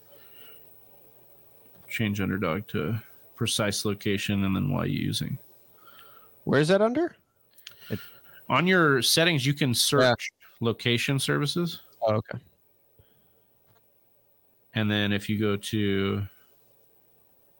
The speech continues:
Speaker 1: privacy location and then
Speaker 2: I see, I see, I see, I see.
Speaker 1: Got it.
Speaker 2: L M N O P Q R S T U
Speaker 1: <laughs>
Speaker 2: underdog while using the app. Let's do it with that precise location. Beautiful.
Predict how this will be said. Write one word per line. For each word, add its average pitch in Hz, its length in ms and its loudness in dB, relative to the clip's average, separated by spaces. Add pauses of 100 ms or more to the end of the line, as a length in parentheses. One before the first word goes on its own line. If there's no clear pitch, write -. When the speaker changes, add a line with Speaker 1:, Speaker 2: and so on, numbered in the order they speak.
(2250)
Speaker 1:
privacy 101 500 -4
location 113 960 -6
and 107 120 -2
then 104 340 -2 (580)
Speaker 2:
I 113 220 2
see, 117 200 -4
I 107 100 -2
see, 117 160 -4
I - 80 -4
see, - 140 -4
I - 40 -6
see. - 160 -6 (120)
Speaker 1:
Got 95 180 -4
it. - 60 -12 (640)
Speaker 2:
L 117 280 2
M 120 100 0
N 117 140 0
O 117 100 0
P 107 300 -2
Q 160 420 2
R 156 240 4
S 131 460 2
T 127 320 -2 (200)
U 185 400 6
Speaker 1:
<laughs> - 0 -
Speaker 2:
underdog 123 480 2
while 110 240 2
using 123 240 2
the 123 140 0
app. 160 400 2
Let's 127 200 -4
do 135 180 0
it 139 100 -2
with 131 220 -2
that 156 540 4
precise 127 440 -4
location. 131 680 -2
Beautiful. 120 500 -2